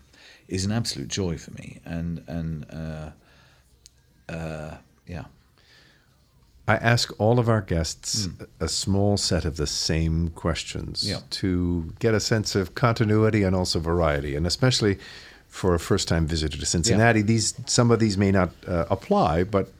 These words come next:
Speaker 2: I'm going to ask them anyway, and you can
Speaker 1: Okay.
Speaker 2: say pass.
Speaker 1: Okay.
Speaker 2: <laughs> What do you usually have for breakfast?
Speaker 1: Well, it depends <laughs> whether I'm smoking or whether I'm not smoking.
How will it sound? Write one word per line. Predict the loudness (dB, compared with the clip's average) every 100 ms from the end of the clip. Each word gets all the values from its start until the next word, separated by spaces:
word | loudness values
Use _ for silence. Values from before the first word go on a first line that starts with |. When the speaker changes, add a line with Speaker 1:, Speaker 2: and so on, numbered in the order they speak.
| -4
Speaker 2:
I'm | 2
going | 4 4
to | 2 2
ask | 0 2
them | 2
anyway, | 4 4 4 4
and |
you | 2
can | 2
Speaker 1:
Okay. | 2
Speaker 2:
say | 2
pass. | 0 -2 -4 -4 -12 -12
Speaker 1:
Okay. | -10 -10 -4 -4 -2 -6 -8 -10
Speaker 2:
<laughs> | -12 -12 -14 2
What | 4 6
do |
you | 6 6
usually | 4 4 2
have | 2 2
for | -2
breakfast? | 0 -2 -2 -8 -8 -10 -12 -20 -20 _ _ -20 -20 -20 -20 -20 4
Speaker 1:
Well, | 6 6 4
it | 2
depends | 2 -2 -6 -4 -2 0 0 0 -2 -10 -20
<laughs> | -2
whether | 2 4 6
I'm | 4
smoking | 4 4 4 4 0 2
or | 2
whether | 4
I'm | 2 2
not | 0 -2
smoking. | -6 -8 -10 -10